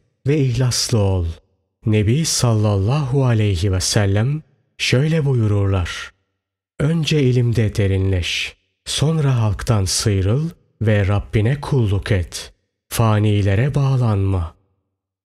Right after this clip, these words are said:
Mümin o kimsedir ki önce üzerine vacip olanı öğrenir. Sonra da kalbini fanilerden sıyırarak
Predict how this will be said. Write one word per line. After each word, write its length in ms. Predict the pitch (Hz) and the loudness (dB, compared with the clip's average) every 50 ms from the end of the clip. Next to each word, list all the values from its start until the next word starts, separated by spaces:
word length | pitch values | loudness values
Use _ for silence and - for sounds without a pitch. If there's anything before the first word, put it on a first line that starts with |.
| _ _ _ _ _ _ _ _ _ _ - | _ _ _ _ _ _ _ _ _ _ -2
Mümin 440 | 113 117 113 110 - 117 113 107 107 | 0 0 0 0 0 0 0 2 0
o 80 | 139 | 0
kimsedir 640 | 143 147 - 135 113 - - - 110 95 98 98 87 | -2 -2 -2 -2 -2 0 0 0 0 0 0 -2 -2
ki 360 | 82 - - 117 127 143 143 - _ _ _ | -4 -2 -2 -2 -2 -2 -6 -10 _ _ _
önce 360 | - 147 156 165 147 - 143 | -4 -2 -2 -2 -2 0 0
üzerine 600 | 127 120 117 104 - 123 117 113 113 113 113 110 | 2 2 0 0 0 0 0 2 2 2 2 2
vacip 440 | 101 107 104 101 101 - 156 143 - | 2 2 0 0 0 -2 -4 -2 -2
olanı 320 | 160 151 139 143 131 120 113 | -2 -2 0 0 0 0 2
öğrenir. 600 | 107 101 98 98 98 98 92 95 87 - - - - _ _ _ _ _ _ | 2 2 2 2 0 0 0 -2 -2 -4 -8 -14 -16 _ _ _ _ _ _
Sonra 520 | - - - 127 107 101 98 95 92 87 | -12 -4 0 0 0 2 0 0 -2 -2
da 280 | - 107 131 147 156 - _ _ _ _ | 0 -2 -2 -2 -4 -8 _ _ _ _
kalbini 500 | - 120 110 104 101 92 104 98 120 151 | -2 0 2 2 2 0 0 0 0 -2
fanilerden 920 | - - 156 139 135 127 127 123 120 117 117 113 113 104 117 110 107 104 | -2 -2 0 0 2 2 2 2 2 2 2 0 0 0 0 0 0 0
sıyırarak 840 | 104 - - - 117 107 101 98 101 92 90 98 120 139 - - - | -2 -4 -2 -2 0 0 2 0 0 0 0 -2 -2 -4 -8 -14 -20